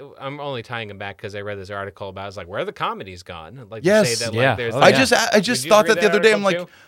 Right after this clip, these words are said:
Speaker 2: I'm
Speaker 1: Where are the
Speaker 2: like, "Are
Speaker 1: comedies?
Speaker 2: we making funny stuff? Like, what's, what, what is the, the funny thing that's capturing our attention? Like, what's the actual, wh-, what is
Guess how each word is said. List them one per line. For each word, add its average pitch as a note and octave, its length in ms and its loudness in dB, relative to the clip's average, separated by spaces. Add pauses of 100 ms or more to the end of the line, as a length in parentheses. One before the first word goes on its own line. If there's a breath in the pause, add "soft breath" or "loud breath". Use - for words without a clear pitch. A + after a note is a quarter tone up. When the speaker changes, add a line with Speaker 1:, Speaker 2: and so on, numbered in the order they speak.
(140 soft breath)
Speaker 2:
I'm D#3 80 2
Speaker 1:
Where F3 80 6
are - 40 4
the G#3 40 0
Speaker 2:
like, - 120 -8
"Are G#3 180 -6
Speaker 1:
comedies? D3+ 260 12
Speaker 2:
we A3+ 160 4
making C4+ 480 2
funny E3 520 0
stuff? - 600 2
Like, F3+ 160 0
what's, C#3+ 460 4
what, - 240 0
what D#3 200 4
is F3+ 100 0
the, E3+ 220 -4 (260)
the C#3+ 100 4
funny D3+ 320 2
thing C#3+ 180 0
that's C3 160 2
capturing B2+ 360 2
our A#2+ 80 2
attention? A2+ 440 -2
Like, G2+ 140 -4
what's B2+ 260 0
the - 180 -2
actual, B2+ 500 -2 (920)
wh-, - 160 -12
what C#3 280 4
is D3 240 2